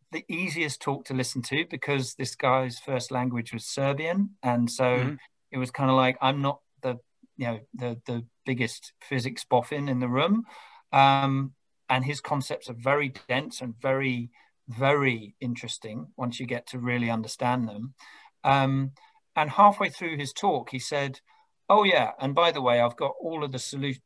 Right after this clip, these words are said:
Speaker 1: I've got the solution to all the radiation problems in the world." And I just thought,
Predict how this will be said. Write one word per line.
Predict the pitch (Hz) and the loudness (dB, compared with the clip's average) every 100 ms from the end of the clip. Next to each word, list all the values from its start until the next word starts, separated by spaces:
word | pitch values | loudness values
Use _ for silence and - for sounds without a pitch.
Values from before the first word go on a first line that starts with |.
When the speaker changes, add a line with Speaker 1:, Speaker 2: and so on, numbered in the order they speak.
| 147 - | -6 -2
Speaker 1:
I've | 135 120 | -2 0
got | 151 | -4
the | 127 | -4
solution | - 143 151 196 - 113 117 | -10 -4 -2 -2 -6 -8 -8
to | - - | -10 -4
all | 156 147 | -2 0
the | 135 | 2
radiation | 117 117 143 196 - 123 | 2 4 6 4 2 -6
problems | - 110 117 117 - | -6 -6 -4 -6 -4
in | 127 | -4
the | 135 | -2
world." | 202 - _ _ _ _ _ _ _ _ _ _ - | -2 -4 _ _ _ _ _ _ _ _ _ _ -2
And | 131 | 2
I | 143 | 2
just | 139 131 - | 2 -2 -2
thought, | 139 131 135 | 2 2 0